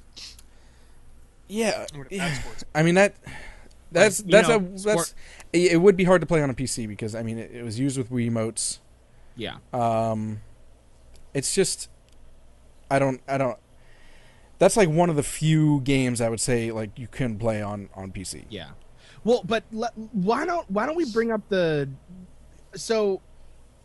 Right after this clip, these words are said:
Speaker 3: obviously we haven't, we haven't dove, you know, too deep into this just yet, but, but, but what about this? So Steam is notorious for a few things.
Speaker 1: Okay.
Speaker 3: Having great prices about, on great games.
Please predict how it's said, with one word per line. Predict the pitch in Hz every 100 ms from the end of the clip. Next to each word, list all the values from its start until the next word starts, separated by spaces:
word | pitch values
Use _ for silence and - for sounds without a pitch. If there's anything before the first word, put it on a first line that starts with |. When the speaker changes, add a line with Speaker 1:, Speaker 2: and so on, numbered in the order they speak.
| -
Speaker 3:
obviously | 220 277 247 240
we |
haven't, | 208 196 165 -
we | 160
haven't | 160 131 120 - - - - 156 143
dove, | 165 160 156 139 - 160
you | 147
know, | 123 113 -
too | 185
deep | 170 156 131
into | 131
this | 123 -
just | - 131 -
yet, | 113 101
but, | 135 131 - - - - -
but, | 147 135 -
but | 139 135 -
what | 151 156 226
about | 254 220 135
this? | 120 87 - -
So | - - 170 160 147 - - - - -
Steam | - - 214 254 320 349 330 - - - - - -
is | 190 180 175 175 - - - - - - - -
notorious | 175 190 165 190 185 185 165
for | 175 151
a | 127
few | 147 156
things. | 147 143 104 71 73 - - - -
Speaker 1:
Okay. | 104 98 95 -
Speaker 3:
Having | 131 143 156
great | 147 185 214
prices | - 269 294 - 175 131
about, | 135 135 -
on | 143 143
great | 156 165 175
games. | 240 269 202 143 113 101 -